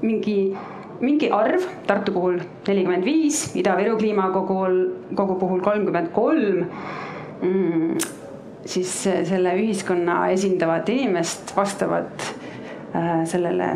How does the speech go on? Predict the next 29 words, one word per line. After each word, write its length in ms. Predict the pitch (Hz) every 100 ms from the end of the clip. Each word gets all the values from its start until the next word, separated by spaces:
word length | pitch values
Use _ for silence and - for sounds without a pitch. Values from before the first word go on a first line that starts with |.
| 170 - -
soolisele 560 | - 294 285 262 254 214
jaotusele, 600 | 214 202 202 190 185 185
vanuselisele, 840 | 240 262 220 202 196 190 190 180 202
hariduslikule 880 | 262 202 196 - 180 - 175 175 165 - -
ehk 360 | - 262 - - -
mini, 440 | 233 240 254 233 196
miniavalikkus, 680 | 233 214 190 180 160 - 202
miniühiskond. 720 | 196 180 190 - - 165 - - - - - - - -
Ja 100 | 214
kliimakogul 520 | 208 311 320 214 214 208
ongi 400 | 247 285 240 175
alati 560 | 214 220 190 185 185 185 180 147 - - - - -
kohustuslikud 680 | - 285 294 208 196 185 185
elemendid. 520 | 190 180 175 160 165
Esimene 400 | 185 254 214 175
on 140 | 165 165
see 140 | 170
juhuvalimi 600 | 220 233 190 190 185 175
moodustamine, 640 | 185 220 294 - 359 370 370
mis 180 | 285
on 100 | 285
siukene 380 | 233 220 208 196 190 -
tehniline, 580 | - 339 370 320 233 208
sinna 220 | 196 269 226
me 60 |
täna 220 | 190 226 190
väga 160 | 196 175
ei 60 |
lasku. 340 | 185 - -